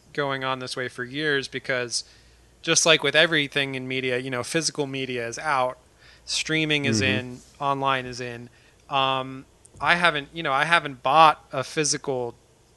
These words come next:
Speaker 1: disc game in I don't know how long. You know, like, if I'm buy-, if I get a PlayStation game, I just buy it online on PlayStation and download it, or else I just buy a P C game on Steam or, you know, G O G or whatever. So, um,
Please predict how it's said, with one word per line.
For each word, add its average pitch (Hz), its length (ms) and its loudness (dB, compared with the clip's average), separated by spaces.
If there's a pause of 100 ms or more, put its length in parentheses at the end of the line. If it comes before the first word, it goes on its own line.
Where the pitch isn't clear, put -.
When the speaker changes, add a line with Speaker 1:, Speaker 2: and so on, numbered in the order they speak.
(200)
Speaker 1:
disc - 600 6
game 139 580 0
in 131 160 -10
I 131 80 -2
don't 135 140 -4
know 123 140 -2
how 156 200 4
long. 117 320 2
You 117 80 -10
know, 127 140 0
like, 123 200 -2
if 127 80 -6
I'm 131 160 0
buy-, 135 300 2
if 139 140 -6
I 135 60 0
get 135 140 -2
a 127 60 -4
PlayStation 160 560 2
game, 131 220 -2
I 123 80 -2
just 127 200 -8
buy 135 280 2
it 131 60 0
online 127 460 -2
on 117 140 -10
PlayStation 120 720 -6
and 117 160 -16
download 117 500 -4
it, 113 180 -10 (480)
or 131 260 2
else 131 260 0
I 131 80 0
just 127 220 -4
buy 123 420 0
a 139 60 -16
P - 160 -10
C 156 300 4
game 123 260 -6
on 117 140 -8
Steam 135 600 0
or, 120 480 -6
you 131 100 -12
know, 113 100 -12
G 123 220 -6
O 120 60 -6
G 131 240 -8
or 117 120 -8
whatever. 117 340 -8
So, 123 320 -4 (560)
um, 131 520 -2